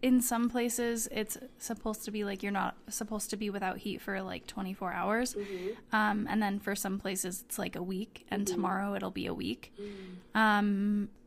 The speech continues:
Speaker 1: uh, they're not giving us heat.
Speaker 2: Yeah.
Speaker 1: And I'm anemic.
Speaker 2: Yeah.
Speaker 1: And so, like, one of us is pretty likely to get sick.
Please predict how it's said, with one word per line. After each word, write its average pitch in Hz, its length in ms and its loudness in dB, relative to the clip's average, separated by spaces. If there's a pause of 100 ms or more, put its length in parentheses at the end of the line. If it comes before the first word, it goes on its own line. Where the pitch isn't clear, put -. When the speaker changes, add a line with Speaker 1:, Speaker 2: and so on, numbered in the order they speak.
(160)
Speaker 1:
uh, 196 380 -2 (100)
they're 196 500 -8 (540)
not 135 340 0 (380)
giving 202 320 -4
us 185 160 -4
heat. 311 300 6
Speaker 2:
Yeah. - 280 2
Speaker 1:
And 214 460 2 (220)
I'm 247 200 8
anemic. 220 640 4
Speaker 2:
Yeah. 403 440 4 (180)
Speaker 1:
And 214 240 4
so, 196 320 2
like, 196 320 0
one 220 260 4
of 240 80 6
us 240 180 6
is 220 300 -2
pretty 311 320 2
likely 294 380 4
to 262 60 0
get 254 200 2
sick. 226 500 2